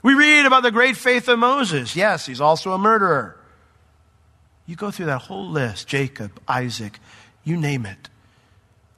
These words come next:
They've all got shortcomings. Sarah, all got shortcomings, maybe with the exception of Enoch. They made it. If you just keep,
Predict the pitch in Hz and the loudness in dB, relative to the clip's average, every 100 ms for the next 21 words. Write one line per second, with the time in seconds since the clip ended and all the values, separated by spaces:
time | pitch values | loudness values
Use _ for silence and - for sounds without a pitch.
0 | _ 170 156 233 220 110 - 117 - 92 | _ -6 -2 -2 -2 -8 -8 -12 -14 -14
1 | 98 - 160 143 107 101 _ - 233 240 | -8 -6 -6 -8 -10 -14 _ -4 0 0
2 | 170 123 - 110 - 98 107 - - _ | -2 -8 -10 -12 -16 -20 -20 -20 -20 _
3 | _ - 147 147 135 135 - 127 123 113 | _ -4 -2 0 -4 -6 -6 -6 -8 -8
4 | 113 104 - - _ _ _ _ _ _ | -8 -12 -18 -20 _ _ _ _ _ _
5 | _ _ _ _ _ _ _ _ _ _ | _ _ _ _ _ _ _ _ _ _
6 | _ _ _ _ _ _ _ _ _ _ | _ _ _ _ _ _ _ _ _ _
7 | _ _ _ _ _ _ _ _ _ _ | _ _ _ _ _ _ _ _ _ _
8 | _ 180 202 180 202 247 151 - - - | _ -8 -6 -4 -4 -6 -8 -12 -18 -20
9 | _ _ _ _ _ _ _ _ _ _ | _ _ _ _ _ _ _ _ _ _
10 | _ _ _ _ _ _ _ _ _ _ | _ _ _ _ _ _ _ _ _ _
11 | _ _ _ _ _ _ _ _ _ _ | _ _ _ _ _ _ _ _ _ _
12 | 120 123 151 147 117 - - 135 | -8 -4 -2 -4 -6 -8 -8 -10